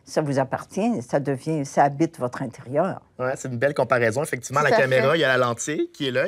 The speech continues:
Speaker 2: mais il y a aussi tout le derrière, qu'est-ce qui est enregistré dans le cerveau qui est important.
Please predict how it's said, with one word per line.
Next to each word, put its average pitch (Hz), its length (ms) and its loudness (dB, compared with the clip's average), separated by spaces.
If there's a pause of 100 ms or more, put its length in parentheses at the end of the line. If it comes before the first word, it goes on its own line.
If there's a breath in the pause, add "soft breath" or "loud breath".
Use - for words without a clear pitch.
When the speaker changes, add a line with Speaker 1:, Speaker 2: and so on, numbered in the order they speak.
Speaker 2:
mais 147 80 -4
il 131 60 -4
y - 20 -2
a 127 40 -4
aussi 135 280 -4 (280)
tout 156 80 -8
le 147 60 -6
derrière, 131 420 0
qu'est-ce - 160 -6
qui 135 80 -8
est 127 80 -6
enregistré 117 580 -4 (260 loud breath)
dans 135 180 2
le 151 60 -2
cerveau 123 420 -2 (200 loud breath)
qui - 100 -10
est 113 120 -4
important. 113 480 0